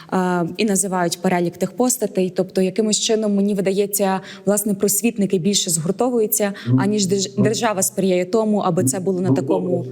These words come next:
Speaker 2: ну,
Speaker 1: в-, високому
Speaker 2: ну,
Speaker 1: рівні.
Speaker 2: а, ну, ну, столиця так. Ну, ну, це ж приклад. Столиця повинна задавати приклад регіону. Правильно? А столиця зараз, немає чим похвалитися, тому що, ну, немає меморіалу, немає.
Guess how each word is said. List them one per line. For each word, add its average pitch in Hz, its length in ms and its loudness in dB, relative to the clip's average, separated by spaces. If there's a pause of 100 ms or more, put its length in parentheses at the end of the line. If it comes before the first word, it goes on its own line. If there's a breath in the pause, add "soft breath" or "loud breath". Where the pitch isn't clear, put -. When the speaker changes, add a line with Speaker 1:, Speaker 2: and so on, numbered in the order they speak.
Speaker 2:
ну, 143 120 2
Speaker 1:
в-, - 360 -6
високому 143 360 0
Speaker 2:
ну, - 120 -10
Speaker 1:
рівні. - 160 -4
Speaker 2:
а, 127 160 0
ну, 170 360 2 (100)
ну, 175 140 2
столиця 165 800 -2
так. - 300 -4 (1500)
Ну, 156 200 0
ну, 170 220 2
це - 160 0
ж - 140 -12
приклад. 196 360 -2
Столиця 185 460 -2
повинна 143 520 -2
задавати 143 500 -2
приклад 127 500 -4
регіону. 110 580 -2 (520)
Правильно? 151 320 -2 (720)
А 139 100 0
столиця 175 520 0
зараз, 147 460 -4 (720)
немає 156 440 2
чим 120 240 -2
похвалитися, 123 800 -4
тому 131 240 -4
що, 135 180 -4
ну, 135 320 -4
немає 170 400 -2
меморіалу, 117 500 0
немає. 135 500 -4